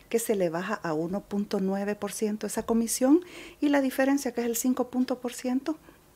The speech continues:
se va, ¿verdad? Para la famosa cuenta de garantía solidaria, que es el gran respaldo que el gobierno de ese tiempo y todos los diputados, los setenta y cuatro que votaron a favor de la reforma, que es el decreto siete ocho siete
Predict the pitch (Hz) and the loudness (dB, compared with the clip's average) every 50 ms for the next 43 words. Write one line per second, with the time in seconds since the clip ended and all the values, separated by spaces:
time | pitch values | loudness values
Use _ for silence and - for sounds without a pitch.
0 | _ _ - - - - - - - - 269 240 196 220 247 - - - - _ | _ _ -20 -20 -20 -20 -12 -6 -2 2 2 2 2 2 0 -2 -4 -8 -20 _
1 | _ _ - - _ - - 175 175 165 180 185 185 - 185 185 180 180 175 - | _ _ -20 -20 _ -8 -4 -4 -2 -2 -4 -4 -4 -4 -4 -2 -2 -4 -4 -2
2 | 180 175 175 170 175 190 - - 214 - - 175 175 175 - 175 170 170 165 170 | -2 -2 -2 -2 -4 -4 -6 -8 -10 -8 -4 -2 -2 -2 -2 -2 -2 0 0 0
3 | 165 - 165 165 160 - 170 165 170 180 196 220 240 247 240 226 - - - - | 0 -2 -4 -4 -4 -4 -2 -2 -2 -2 -2 -2 0 0 0 0 -2 -6 -16 -16
4 | - - - - - - - - 202 180 170 180 208 247 - - - - - 190 | -16 -16 -16 -18 -20 -14 -6 -2 0 0 2 2 0 0 -2 -4 -6 -8 -6 -4
5 | 170 165 160 - 202 180 175 170 185 220 226 220 - 220 214 - - _ - - | -4 -6 -4 -4 -2 -2 0 0 -2 -4 -4 -4 -6 -8 -10 -12 -16 _ -6 -6
6 | 233 226 247 254 240 185 220 233 233 - _ _ - - - 196 180 170 151 - | -4 -4 -2 -4 -4 -2 -4 -4 -4 -6 _ _ -10 -6 -4 -4 -4 -4 -4 -4
7 | 165 156 147 170 170 185 196 214 226 226 208 196 196 202 196 - 214 208 - - | -4 -4 -4 -2 -2 0 0 0 -2 -2 -2 -2 -4 -4 -4 -4 -6 -6 -4 -2
8 | 214 220 233 233 - - 233 - - - - - - - - 196 196 - - - | -2 -2 -2 -2 -4 -6 -8 -8 -10 -18 -20 -20 -12 -6 -4 -4 -4 -4 0 2
9 | 202 208 226 233 254 262 254 - - - - - - 165 160 151 151 170 156 - | 4 6 6 6 6 4 2 -2 -10 -16 -16 -12 -6 -2 -2 -2 -2 -2 -4 -2
10 | 185 190 190 202 196 208 214 226 220 214 - - 190 - 180 180 180 180 180 170 | -4 -2 0 2 2 2 2 2 0 0 -2 -4 -4 -2 -2 -2 -2 -2 -2 -4
11 | 160 156 - - 160 170 180 190 - 220 214 - 202 180 175 170 - - 180 190 | -4 -6 -6 -6 -6 -6 -6 -6 -6 -6 -6 -6 -6 -6 -6 -6 -6 -6 -4 -4
12 | 196 190 185 180 170 - - 165 160 156 180 208 240 240 - - - - - - | -2 -2 -2 -2 -2 -4 -4 -4 0 2 2 2 2 0 -6 -12 -16 -14 -16 -8
13 | - 190 190 185 185 185 190 185 190 202 - - - 254 269 262 220 190 165 - | -2 0 2 4 4 2 2 0 -2 -4 -2 0 2 4 4 4 2 0 0 -4
14 | - 165 170 156 175 180 - 190 196 190 - 185 - - 190 - 196 190 196 - | -4 -2 -2 -2 -2 -2 -2 -4 -4 -4 -6 -6 -4 -4 -4 -2 -4 -4 -4 -4
15 | - 240 226 - - 247 269 285 285 349 330 | -2 -2 -2 2 4 4 4 4 4 0 -2